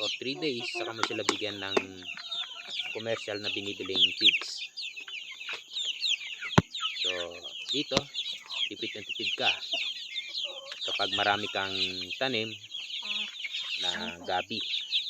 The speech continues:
So, sa video nito makikita nyo yung ilan sa pagkuha ko ng mga laman. At syempre, at yung pagtatanim din. Ayan.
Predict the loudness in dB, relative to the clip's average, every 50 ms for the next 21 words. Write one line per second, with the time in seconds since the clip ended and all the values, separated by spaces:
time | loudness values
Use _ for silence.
0 | -2 -2 -2 -2 -2 0 0 0 0 0 0 0 0 0 -2 -6 -14 -14 -12 -8
1 | -6 -6 -2 0 0 0 2 0 0 0 0 -2 -6 -6 -4 0 2 2 4 4
2 | 4 4 4 4 4 4 2 2 0 -2 -6 -6 -6 -6 -4 -2 0 2 2 2
3 | 2 2 2 4 2 2 2 2 0 0 2 2 4 4 4 4 4 6 6 6
4 | 6 6 2 -2 0 4 4 6 4 4 2 -2 -4 -4 -4 -6 -6 -8 -10 -10
5 | -10 -6 -4 -2 0 2 2 0 0 -2 -2 -4 -4 -6 -4 -2 -2 -2 0 0
6 | 2 4 6 6 6 6 6 4 4 2 2 2 2 4 4 6 6 4 4 0
7 | 0 2 4 6 6 4 4 2 0 0 -2 -2 -4 -2 -2 0 0 0 0 2
8 | 2 2 4 2 0 -2 -2 -4 -4 -4 -2 -2 -4 -4 -4 -4 -2 0 0 0
9 | 0 0 0 0 0 0 -2 -2 -2 -2 -2 2 4 6 6 8 6 8 8 8
10 | 8 8 6 4 4 4 4 4 4 2 0 0 0 0 -4 -6 -8 -8 -8 -8
11 | -10 -8 -6 -6 -6 -4 -4 -4 -4 -4 -4 -4 -4 -4 -6 -8 -8 -6 -6 -6
12 | -6 -6 -6 -4 -6 -6 -6 -6 -8 -8 -8 -8 -8 -10 -10 -12 -18 -20 -20 -20
13 | -20 _ -20 -20 _ -20 -20 -20 -20 -20 -20 -20 -20 -20 _ -20 -20 -20 _ -20
14 | -20 -20 -20 -20 _ -20 -14 -8 -4 -2 -2 -2